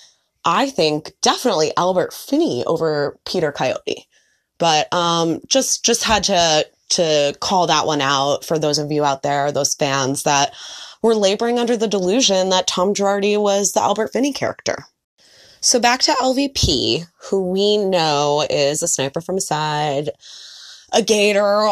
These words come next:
all of those things. And when it comes to this dog issue, it did seem a little set up, that whole situation. It definitely made the other girls uncomfortable. And then Kyle and Lisa have this strange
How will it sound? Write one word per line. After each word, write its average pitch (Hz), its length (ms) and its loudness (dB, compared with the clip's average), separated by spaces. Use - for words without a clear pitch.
all 180 200 0
of 196 100 -6
those 226 240 -2
things. 175 560 2
And 185 360 0
when 247 180 0
it 262 80 -4
comes 302 180 2
to 330 60 -4
this 370 240 0
dog 160 360 0
issue, 170 380 2
it 170 140 -2
did 165 200 0
seem 202 240 -2
a 202 80 0
little 190 240 0
set 196 300 -2
up, 143 240 0
that 151 220 0
whole 151 160 0
situation. 135 1040 0
It - 680 -10
definitely 185 280 2
made 180 160 2
the 175 160 0
other 165 220 2
girls 165 280 0
uncomfortable. 131 920 0
And 185 220 2
then 202 560 2
Kyle 180 840 0
and 147 240 0
Lisa 143 800 0
have 185 340 -4
this 165 240 0
strange 180 960 0